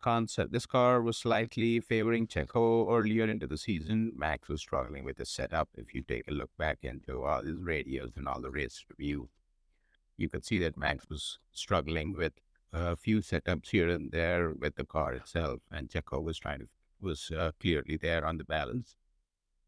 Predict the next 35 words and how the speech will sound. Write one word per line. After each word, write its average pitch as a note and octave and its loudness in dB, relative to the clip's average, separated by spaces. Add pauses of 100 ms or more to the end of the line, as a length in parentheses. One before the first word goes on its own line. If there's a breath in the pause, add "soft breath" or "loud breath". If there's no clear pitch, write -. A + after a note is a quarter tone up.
(160)
But D#2+ -2
once A2+ 4
the - -2
car A2 6
st-, C#2 0
once F2+ 0
Max E2 0
understood D2 -4
the C#2 -4 (340)
performance C#2+ -4
of C2+ -6
the C#2 -10
car C#2+ 0 (380)
and E2 0
how D#2 2 (240)
he - 0
could - 0
balance G2+ 4
it G2 2
and G#2 0
how G#2+ 2
he C#2+ -2
could - -4
take E2+ 2
it D2+ -4
over E2+ 0
the E2+ 0
edge, - -8 (680)
that's G#2 -2
when G#2 0
Checo G2 0
lost C2 0
all E2+ 2
the C#2 -4
ground D2 -6